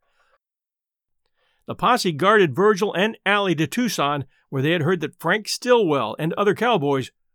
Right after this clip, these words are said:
were waiting to kill Virgil. The day after Morgan Earp's murder, Coroner Doctor H M Matthews held an inquest in which Pete Spence's wife, Marietta Duarte, stated that her husband Pete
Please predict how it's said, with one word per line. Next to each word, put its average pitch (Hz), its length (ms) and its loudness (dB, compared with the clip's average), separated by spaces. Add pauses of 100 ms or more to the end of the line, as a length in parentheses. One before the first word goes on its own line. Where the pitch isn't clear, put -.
(120)
were 139 140 -4
waiting 156 420 2
to 135 100 -6
kill 180 280 0
Virgil. 143 420 0 (1400)
The 143 80 -6
day 185 200 4
after 233 220 0
Morgan 196 420 0
Earp's 208 260 0
murder, 170 400 0 (520)
Coroner 208 400 0
Doctor 175 420 -2
H 202 300 -2
M 202 200 0
Matthews 165 440 -2
held 180 240 0
an 202 80 0
inquest 165 480 -2 (260)
in 147 140 -2
which 156 240 -4
Pete 208 220 -6
Spence's 202 500 -2
wife, 160 360 -2 (280)
Marietta 139 480 -2
Duarte, 147 640 -2 (380)
stated 190 440 0
that 143 100 0
her 196 200 2
husband 190 420 0
Pete 233 300 -4